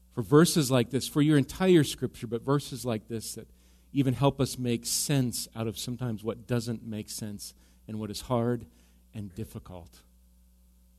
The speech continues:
And Lord, I just pray as we gather under your word, hearing the word preached today, Lord, change us, change our hearts,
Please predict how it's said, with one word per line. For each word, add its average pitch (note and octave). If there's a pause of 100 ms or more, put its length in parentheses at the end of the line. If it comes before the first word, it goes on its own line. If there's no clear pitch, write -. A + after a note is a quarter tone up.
(240)
And G2+
Lord, A2+
I A#2+
just A2
pray A#2+
as G#2+
we A2
gather B2+
under A#2+ (420)
your A#2+
word, A2+
hearing C3+ (460)
the A#2
word C3
preached D3
today, G2 (1080)
Lord, G2
change B2+
us, B2+
change A2
our G2+
hearts, -